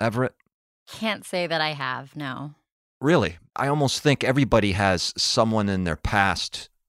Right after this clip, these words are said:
Speaker 1: even a couple of degrees separation, who's been murdered. But,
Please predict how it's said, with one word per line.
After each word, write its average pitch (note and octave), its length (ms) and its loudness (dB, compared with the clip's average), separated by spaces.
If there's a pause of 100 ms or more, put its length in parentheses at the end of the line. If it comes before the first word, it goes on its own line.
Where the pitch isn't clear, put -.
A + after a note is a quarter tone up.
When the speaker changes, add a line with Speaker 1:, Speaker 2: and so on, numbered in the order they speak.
(200)
Speaker 1:
even C3+ 260 0
a B2 60 6
couple - 340 2
of G#2+ 120 4
degrees A2 440 2
separation, G2+ 680 2
who's F2 160 -2
been D#2 240 -2
murdered. D2 460 -4
But, - 260 2